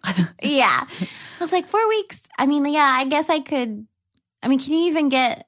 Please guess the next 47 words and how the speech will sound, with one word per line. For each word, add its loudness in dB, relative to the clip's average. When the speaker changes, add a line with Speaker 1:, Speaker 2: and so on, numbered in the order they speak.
Speaker 2:
like, -2
all 4
the 0
paperwork -2
signed 0
in -2
four 0
Speaker 1:
No. 4
Speaker 2:
weeks?" -6
<laughs> -12
Speaker 1:
No. 4
Speaker 2:
Like, 0
Speaker 1:
It's -6
magic. 4
It's -4
T 2
V 4
magic. 2
<laughs> -2
Speaker 2:
Yeah. 2
I -20
don't -6
even -2
Speaker 1:
Although 4
Speaker 2:
think 2
Speaker 1:
people 2
get 0
married 2
in 2
Vegas 2
like -2
that, 0
you -4
know? -4
Speaker 2:
True, 2
but 0
I 2
feel 0
like 2
Vegas 0
is -4
one -2
of -2
the -2
only -2
places -6
Speaker 1:
Yeah. -6